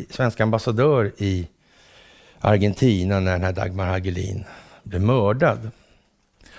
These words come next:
Och, eh, ja, och så är det de här gamla bolagsintressena bak. Det finns en större historia bakom det här. Det här är inte riktigt bara så banalt som någon brud som blev mördad sådär lite apropå ingenting.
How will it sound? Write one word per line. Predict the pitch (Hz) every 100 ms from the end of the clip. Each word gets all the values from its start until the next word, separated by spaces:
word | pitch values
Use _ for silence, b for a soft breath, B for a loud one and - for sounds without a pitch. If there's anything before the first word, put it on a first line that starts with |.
| B B
Och, | B B 120 110 - - 104
eh, | 107 98 92 95 _ _
ja, | 143 120 - B B B - _ _ - 95 - _ _ - -
och | - 131
så | -
är | 120
det |
de | 113
här | 104 107
gamla | 107 101 101
bolagsintressena | 107 98 95 - 101 113 101 - 104
bak. | 104
Det | 107
finns | 120 110
en | 110
större | - 139 139 127 123 107 b b b -
historia | 107 - 64 60 55 -
bakom | - 104 90 - 101
det |
här. | 95 98
Det | 98
här | 107
är |
inte | 104 104
riktigt | 101 - -
bara | 104 104
så | -
banalt | 104 101 98 104
som | - 98 - B B B B B B -
någon | 98 95 92
brud | 120 110 107
som | 101
blev | 95 101 87 -
mördad | 104 95 98 - 113
sådär | - - -
lite | - 107
apropå | - - - -
ingenting. | 73 80 - 101